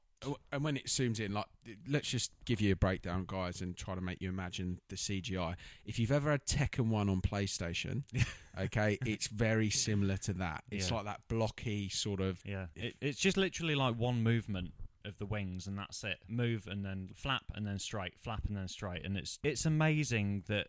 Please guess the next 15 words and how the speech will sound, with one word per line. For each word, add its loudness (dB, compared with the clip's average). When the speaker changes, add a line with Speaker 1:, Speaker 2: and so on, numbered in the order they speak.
Speaker 2:
you -4
know, 0
I -2
mean, 2
this -2
is -2
twenty 4
ten, -2
and 4
there 4
was 2
computer 2
power 2
<laughs> 4
available. 6